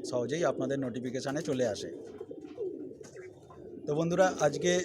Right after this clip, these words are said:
যে দুটো টিপস আপনাদেরকে দেখাবো, সেটা গরমকালে আপনারা অবশ্যই আপনাদের পায়রাদের ওপর অ্যাপ্লাই করবেন।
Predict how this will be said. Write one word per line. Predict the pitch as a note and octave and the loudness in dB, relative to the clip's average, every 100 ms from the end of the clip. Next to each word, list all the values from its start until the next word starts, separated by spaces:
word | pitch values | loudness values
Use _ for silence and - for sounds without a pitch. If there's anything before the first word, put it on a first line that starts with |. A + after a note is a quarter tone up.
| E3 C#3+ | 0 0
যে | D#3+ | 0
দুটো | D#3 F3 | 0 -2
টিপস | E3 F3+ - | 0 -2 2
আপনাদেরকে | E3+ E3 E3 - D#3+ | 2 4 4 4 4
দেখাবো, | D3 D#3 E3 D#3+ | 4 6 4 4
সেটা | D#3 D#3 D3+ | 2 4 4
গরমকালে | C3+ C#3 D3 D#3 D#3 D3+ D#3 | 6 4 4 4 4 4 2
আপনারা | C3+ D3 C#3+ | 0 0 2
অবশ্যই | D3 C3+ C#3+ - E3 D#3+ | 2 2 0 2 2 2
আপনাদের | C#3+ C#3 C#3+ | 0 0 0
পায়রাদের | C#3 C3+ C#3 C#3 | 2 4 4 4
ওপর | C#3 C#3+ | 2 4
অ্যাপ্লাই | C3+ C#3+ C#3 | 2 4 2
করবেন। | C3+ C#3 C3+ | 4 2 4